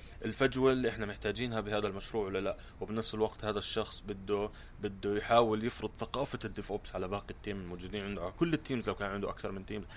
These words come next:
يفرض عليهم الثقافة عشان هو رح يحل المشكلة الرئيسية اللي هي يس-، يعني إحنا نغلق الفجوة أو نسكر الفجوة ما بين ال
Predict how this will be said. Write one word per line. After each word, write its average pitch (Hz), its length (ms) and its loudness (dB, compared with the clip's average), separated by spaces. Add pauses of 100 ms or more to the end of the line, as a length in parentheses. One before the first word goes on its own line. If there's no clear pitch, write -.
(200)
يفرض 110 260 2
عليهم 117 220 2
الثقافة 110 480 0
عشان 110 480 0 (320)
هو 123 220 4
رح 107 160 0
يحل 139 260 0
المشكلة 127 380 2
الرئيسية 113 520 2
اللي 101 220 2
هي 120 300 4 (320)
يس-، - 320 -4 (280)
يعني 90 400 -6
إحنا 98 300 -6 (180)
نغلق 139 400 2
الفجوة 92 500 -2
أو 101 120 -4
نسكر 143 300 0
الفجوة 117 320 2
ما 95 180 -4
بين 101 300 0 (340)
ال 95 160 -6